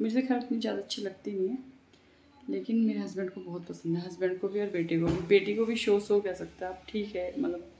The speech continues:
पसंद है, मुझे उतनी खास पसंद नहीं है। मतलब हाँ ठीक है, कभी खा लूँगी, बस मुझे उतनी पसंद नहीं, लेकिन husband को मेरे बहुत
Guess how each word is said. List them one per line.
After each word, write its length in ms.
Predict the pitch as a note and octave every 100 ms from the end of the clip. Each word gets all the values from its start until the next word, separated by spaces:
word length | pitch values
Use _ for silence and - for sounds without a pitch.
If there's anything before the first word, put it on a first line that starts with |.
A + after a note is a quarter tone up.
| -
पसंद 240 | - G3
है, 180 | E3+ E3+ - - - -
मुझे 160 | A3 A#3
उतनी 140 | A#3+
खास 220 | A#3 G#3 G3+
पसंद 280 | - F3+
नहीं 220 | E3+ D#3 D#3
है। 100 | D#3+
मतलब 180 | - - - - - -
हाँ 400 | - G3 F#3+ G3+ -
ठीक 260 | C4+ C4 E3+
है, 220 | D#3+ D#3+ - - G#3
कभी 260 | G3+ A#3
खा 380 | G#3+ - F3 F#3+
लूँगी, 300 | F#3 F3+ F#3+
बस 140 | F#3+ -
मुझे 140 | F#3
उतनी 180 | F3 F3
पसंद 200 | F3 F3+
नहीं, 100 | F#3
लेकिन 220 | G3 G#3+ G3
husband 360 | E3+ F3+ F3+
को 60 | F#3+
मेरे 220 | F#3+ F#3 -
बहुत 220 | D#3+ E3+